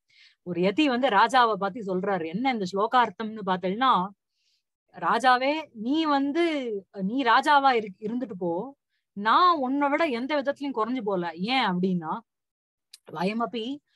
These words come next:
உபாசித குரு பிரக்ஞா அபிமான உன்னதாகா." So, துவம் ராஜா, நீ வந்து ஒரு ராஜா.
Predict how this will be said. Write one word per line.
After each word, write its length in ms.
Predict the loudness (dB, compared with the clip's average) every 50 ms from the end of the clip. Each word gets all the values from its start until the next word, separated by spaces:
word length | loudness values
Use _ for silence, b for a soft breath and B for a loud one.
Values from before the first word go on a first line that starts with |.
| _ _ _ _ -12
உபாசித 520 | -4 2 4 6 6 6 4 2 -2 -4 -6 -6
குரு 200 | -4 -4 -6 -6 -6 _
பிரக்ஞா 460 | -4 -4 -4 -4 -4 0 2 2 4 4 2
அபிமான 500 | 2 0 -2 0 0 2 4 4 2 2 -2 -4
உன்னதாகா." 680 | -6 -6 -8 -6 -2 0 0 0 0 -2 -4 -4 -4 -4 -4 -6 -8 -12 -18 _ b b b b b b
So, 100 | -2 -2 -2 -2 _
துவம் 320 | _ 0 2 2 2 2 0 2
ராஜா, 380 | 2 4 4 4 2 2 0 0 0 -2 -6
நீ 160 | -4 -2 -2 0 0
வந்து 200 | 0 -2 0 0
ஒரு 160 | 0 0 0 -2
ராஜா. 340 | 0 0 -2 -2 0 -2